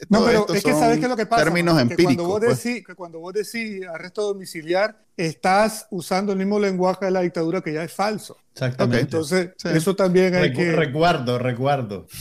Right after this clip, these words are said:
Speaker 1: Resguardo, perdón.
Speaker 2: <laughs> Ok, está secuestrado.
Speaker 1: ¿Viste?
Speaker 2: En realidad que todos están secuestrados porque ninguno en realidad ha tenido un proceso legal. Entonces, de ahí
Speaker 3: Así
Speaker 2: lo
Speaker 3: es.
Speaker 2: que sobra es el secuestro. Entonces, ¿qué queda? ¿Qué más hay? ¿Vos ves
Speaker 1: Pues
Speaker 2: algún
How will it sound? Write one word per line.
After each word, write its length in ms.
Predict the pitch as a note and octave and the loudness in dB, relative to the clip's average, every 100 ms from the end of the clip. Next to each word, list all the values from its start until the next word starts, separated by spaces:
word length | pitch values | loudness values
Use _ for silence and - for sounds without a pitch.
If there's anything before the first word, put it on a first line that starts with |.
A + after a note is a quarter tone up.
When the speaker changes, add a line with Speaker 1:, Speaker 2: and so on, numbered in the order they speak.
| - | -4
Speaker 1:
Resguardo, 540 | E3+ D#3 F3+ D#3+ C3 | -2 2 2 2 -2
perdón. 340 | B2 C3 C#3+ C3+ | -4 -4 -4 -6
Speaker 2:
<laughs> 340 | - - - | -12 -16 -4
Ok, 200 | D#3 D3+ | -2 0
está 260 | C#3 C3+ B2+ | 0 2 0
secuestrado. 560 | C#3 - A#3+ G#3 D2 | 0 2 2 2 0
Speaker 1:
¿Viste? 40 | F2 | -4
Speaker 2:
En 60 | |
realidad 320 | G#2 A#2 C#3 | -2 2 2
que 80 | E3 | 0
todos 300 | D#3+ F#3+ G3 | 0 2 2
están 220 | D3+ C#3 C3+ | 2 2 0
secuestrados 680 | D3 A#2+ G#2+ - A#2+ B2 C3 | -2 -2 -4 0 2 4 2
porque 260 | B2 - | -2 -2
ninguno 420 | G#2+ G2+ A2+ B2 B2+ | -2 0 2 2 2
en 60 | |
realidad 400 | A#2+ G#2+ G2+ G#2 | 2 0 0 0
ha 80 | G#2+ | 0
tenido 300 | A#2 G#2 G#2+ | 0 0 0
un 60 | A2 | -2
proceso 460 | G#2+ G2+ G2+ - | -2 -4 -4 -2
legal. 500 | G#2 F#2 D#2+ E2+ E2 - - | -2 -4 -6 -8 -8 -12 -10
Entonces, 200 | - G2+ | -4 0
de 60 | |
ahí 300 | F#2 G#2+ C3 | 2 4 4
Speaker 3:
Así 120 | C3+ G#2+ | 4 2
Speaker 2:
lo 80 | |
Speaker 3:
es. 40 | - | 0
Speaker 2:
que 100 | A2 | -2
sobra 340 | - A#2 A#2+ A#2+ | 0 2 2 0
es 40 | |
el 80 | B2 | -2
secuestro. 500 | - - F2+ - - - _ - | -12 -8 -8 -8 -16 -20 _ -4
Entonces, 640 | C3 - D#3+ A#2 - - _ _ - | -4 2 2 4 0 -8 _ _ -2
¿qué 180 | C#3 C3+ | -2 0
queda? 420 | A2 G#2 E2 - _ _ _ - | 0 0 -2 -10 _ _ _ -6
¿Qué 120 | B2 | -2
más 200 | B2 A#2 | 0 -2
hay? 240 | G#2+ F2+ - _ - _ _ | -4 -6 -12 _ -20 _ _
¿Vos 200 | A2+ A#2 | -4 -2
ves 140 | C3 D3+ | 0 2
Speaker 1:
Pues 160 | C#3+ C#3+ | 2 2
Speaker 2:
algún 320 | D3+ D3 C#3 | 0 -2 -6